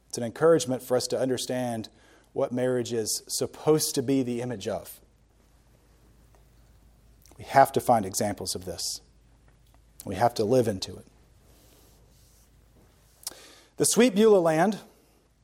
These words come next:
we should long for it for two reasons. One, it's the completed union between Christ and us.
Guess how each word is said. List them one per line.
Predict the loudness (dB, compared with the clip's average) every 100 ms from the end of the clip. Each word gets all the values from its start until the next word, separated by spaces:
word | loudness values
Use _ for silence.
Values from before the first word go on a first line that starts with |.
| _ _ -8
we | -2
should | 2 4
long | 4 4 2
for | 0 0
it | 0
for | -2
two | 2 2
reasons. | 4 0 -2 -12 -14 -16 _ _ _ _ _ _ _ _ _ _ _ _ _ -6
One, | 4 6 6 2 -4 -20 -20 _ _ _ _ _ _ _ _ _ -4
it's | -2
the | 2 2
completed | 2 4 4 6 2
union | 4 2 2 -2
between | -6 -8 -6 -6
Christ | -6 -6 -6 -10
and | -12
us. | -12 -14